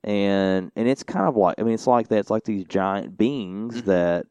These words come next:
Speaker 1: like, eat people. And, like, I mean, I haven't really watched the show, but I've seen
Speaker 2: Yeah.
Speaker 1: enough of it to kinda know what's going on.
Speaker 2: Yeah, it's
Speaker 1: And these
Speaker 2: kinda
Speaker 1: people,
Speaker 2: gruesome.
Speaker 1: like, fight 'em, right?
Speaker 2: Mm-hmm. The, the show's about these giants that eat people, and the,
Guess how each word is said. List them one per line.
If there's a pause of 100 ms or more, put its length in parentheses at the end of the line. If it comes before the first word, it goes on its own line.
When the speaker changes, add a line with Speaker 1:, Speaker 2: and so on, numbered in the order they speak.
Speaker 1:
like,
eat
people.
And,
like,
I
mean,
I
haven't
really
watched
the
show,
but
I've
seen
Speaker 2:
Yeah.
Speaker 1:
enough
of
it
to
kinda
know
what's
going
on.
Speaker 2:
Yeah,
it's
Speaker 1:
And
these
Speaker 2:
kinda
Speaker 1:
people,
Speaker 2:
gruesome.
Speaker 1:
like,
fight
'em,
right?
Speaker 2:
Mm-hmm. (200)
The,
the
show's
about (180)
these
giants
that
eat
people, (520)
and
the,